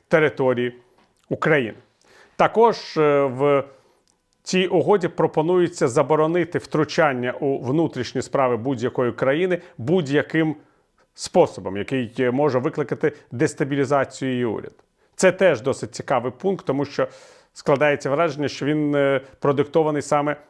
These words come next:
російськими наративами. Адже це Москва весь час, е, звинувачує Сполучені Штати і Захід в тому, що вони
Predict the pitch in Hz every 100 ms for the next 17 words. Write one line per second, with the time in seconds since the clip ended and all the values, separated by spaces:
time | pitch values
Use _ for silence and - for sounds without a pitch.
0 | _ 135 165 160 - 170 165 - - 101
1 | 92 110 117 110 - 87 80 - - 151
2 | 127 147 - 143 143 - 151 135 95 104
3 | - 127 104 - - 113 104 98 110 110
4 | 110 - 107 - 113 107 - 101 - 123
5 | 110 - 104 - _ 120 113 107 107 95
6 | 143 165 - - _ _ _ _ - -
7 | 160 147 - 131 139